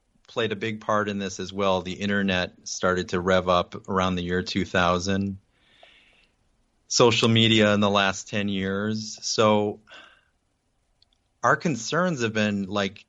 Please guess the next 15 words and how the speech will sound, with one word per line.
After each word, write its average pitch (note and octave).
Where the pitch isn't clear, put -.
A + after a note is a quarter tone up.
elsewhere. F#2
We, A2+
we B2
want B2
more A#2
attention. F#2
We F#2+
don't G#2
wanna G#2
make G2
great F#2+
art F#2
necessarily. F2+
You G2+
know, E2